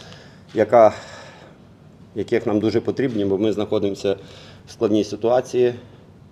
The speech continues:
Да, і три очки зараз нам, е, ну, і стратегічно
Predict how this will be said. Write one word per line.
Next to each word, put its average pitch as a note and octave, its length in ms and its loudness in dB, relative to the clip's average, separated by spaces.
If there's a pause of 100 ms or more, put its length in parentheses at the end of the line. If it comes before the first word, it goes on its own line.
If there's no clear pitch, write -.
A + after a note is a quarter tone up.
(220)
Да, F#2 380 -4 (140)
і F#2+ 500 0 (340)
три G2+ 160 -4
очки G2+ 380 -4
зараз G2 460 -4 (260)
нам, G2 380 -4 (680)
е, F#2+ 580 0 (100)
ну, C3 140 2
і G#2 40 0
стратегічно B2+ 720 -4